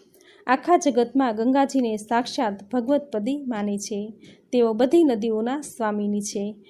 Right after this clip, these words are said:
તેની ઉપાસના કરવાવાળા પુરુષોને સિદ્ધિ મળે છે.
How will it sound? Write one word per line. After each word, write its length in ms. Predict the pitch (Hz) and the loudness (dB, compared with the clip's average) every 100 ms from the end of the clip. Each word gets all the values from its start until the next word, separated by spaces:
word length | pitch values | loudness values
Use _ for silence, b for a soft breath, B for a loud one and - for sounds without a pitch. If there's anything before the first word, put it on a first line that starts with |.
| b - | b 0
તેની 220 | 254 240 | 2 4
ઉપાસના 500 | 233 233 311 311 311 | 2 2 0 2 0
કરવાવાળા 580 | 302 233 220 214 220 247 | 0 -2 0 0 0 -2
પુરુષોને 640 | 254 226 247 - 262 220 202 | -4 -4 -4 -2 -2 -2 -6
સિદ્ધિ 420 | - 226 208 277 | -8 -8 -2 -2
મળે 260 | 214 202 208 | 0 -4 -6
છે. 320 | 214 202 | -6 -8